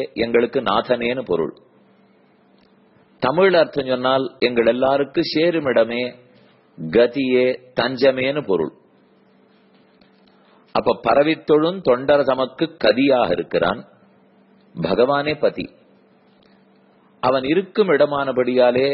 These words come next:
இது திருப்பதி. இதை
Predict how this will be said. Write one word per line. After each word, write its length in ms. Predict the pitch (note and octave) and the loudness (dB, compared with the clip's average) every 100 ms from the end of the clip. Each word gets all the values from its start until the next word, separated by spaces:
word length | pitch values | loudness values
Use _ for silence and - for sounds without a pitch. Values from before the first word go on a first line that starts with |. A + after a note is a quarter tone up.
| - | -4
இது 220 | - B2+ F#3+ G3+ - _ _ - | -6 -2 -2 -4 -18 _ _ 0
திருப்பதி. 500 | F3+ F3 - G2+ E2 - _ _ _ _ _ _ _ _ _ _ _ _ _ _ _ _ _ _ _ _ _ _ _ _ _ _ | 2 2 0 -4 -4 -14 _ _ _ _ _ _ _ _ _ _ _ _ _ _ _ _ _ _ _ _ _ _ _ _ _ _
இதை 260 | C3+ C3 A#2 | -2 2 2